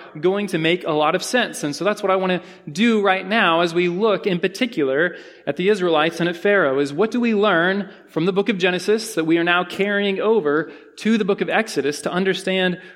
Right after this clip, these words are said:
who these characters are and what they represent. Now, the people of Israel, as I mentioned, represent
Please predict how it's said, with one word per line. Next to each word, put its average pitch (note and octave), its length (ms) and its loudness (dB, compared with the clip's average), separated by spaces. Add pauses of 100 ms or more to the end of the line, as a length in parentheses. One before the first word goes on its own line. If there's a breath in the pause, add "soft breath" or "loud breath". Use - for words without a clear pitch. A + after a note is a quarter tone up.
who A3+ 200 0
these A3 200 0
characters F#3+ 460 0
are D#3 520 0 (260 loud breath)
and E3 460 0
what E3 220 -2
they D3 300 0
represent. C#3+ 600 -4 (1300)
Now, E3+ 400 0 (260 loud breath)
the E3 100 0
people C4 280 2
of A3+ 80 2
Israel, A3 640 2 (280)
as C#3+ 120 -8
I E3+ 120 2
mentioned, F3 500 2
represent G3+ 640 0